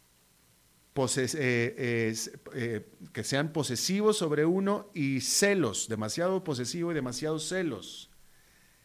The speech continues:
Continuas acusaciones de ser infiel. Que traten de controlarlo a dónde va y a quién ve.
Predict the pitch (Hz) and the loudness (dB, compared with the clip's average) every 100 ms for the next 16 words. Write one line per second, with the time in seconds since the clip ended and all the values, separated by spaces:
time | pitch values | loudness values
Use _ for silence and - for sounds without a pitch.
0 | _ _ 135 135 135 190 202 208 190 156 | _ _ 0 0 0 0 2 2 2 0
1 | 147 127 123 - 175 185 190 190 143 135 | 0 0 0 2 2 2 2 0 2 0
2 | - 160 170 170 156 147 - 151 170 190 | 2 2 2 2 0 -4 -6 0 4 6
3 | 185 139 98 - - _ _ _ _ _ | 6 2 -2 -8 -16 _ _ _ _ _
4 | _ _ _ _ _ _ _ _ _ _ | _ _ _ _ _ _ _ _ _ _
5 | _ _ - 123 120 170 180 185 202 196 | _ _ -6 -4 0 2 2 2 2 2
6 | 175 - 131 127 131 123 143 165 185 185 | -2 0 0 0 -2 0 4 2 2 2
7 | 180 - 123 131 156 180 190 175 156 156 | 0 0 2 4 4 4 0 2 4 4
8 | 175 190 - - 135 127 127 - 151 165 | 4 2 -2 -2 2 2 0 -4 0 2
9 | 170 160 131 170 185 117 - | 2 -2 2 4 4 0 -8